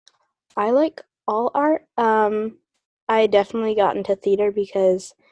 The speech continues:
I love to sing, but I also, I like, like, I love to paint too.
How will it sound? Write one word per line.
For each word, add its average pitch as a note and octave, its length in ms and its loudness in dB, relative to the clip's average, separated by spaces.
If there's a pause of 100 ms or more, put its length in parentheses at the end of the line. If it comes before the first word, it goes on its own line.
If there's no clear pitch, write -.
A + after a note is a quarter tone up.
(240)
I G3 80 -4
love G3 260 0
to G3 100 -4
sing, G3 480 -4
but G3 100 -2
I F#3 140 -2
also, F#3 640 -2
I F#3+ 140 -4
like, F3+ 400 -2 (580)
like, F3+ 320 -6
I G3 60 -4
love F#3 300 -4
to F3+ 100 -2
paint - 500 -8
too. G#3 360 -4